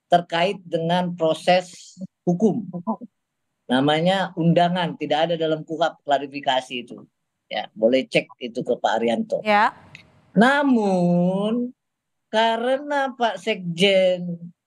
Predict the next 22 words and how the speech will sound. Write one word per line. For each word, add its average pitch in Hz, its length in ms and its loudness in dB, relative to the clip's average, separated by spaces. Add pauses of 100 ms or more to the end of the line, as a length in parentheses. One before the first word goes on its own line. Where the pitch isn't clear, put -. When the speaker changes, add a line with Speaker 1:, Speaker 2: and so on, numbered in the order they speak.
(560)
Speaker 1:
Pak 160 160 0
Hasto 190 480 0
ini 180 400 2
seperti 165 560 -4
tadi 156 320 2
Mbak 147 240 -2
Puan 147 320 0
bilang, 123 560 -2 (800)
sebagai 214 640 2
warga 185 400 0
negara 180 960 0
yang 156 320 -4
taat 175 480 -2 (160)
pada 143 240 0
hukum, 127 720 -4
hadir, 165 640 0
kan 185 160 2
begitu. 135 560 -4
Speaker 2:
Mhm. 214 480 -4 (720)
Speaker 1:
Ya 139 240 4
kan, 165 400 0
hadir. 214 880 0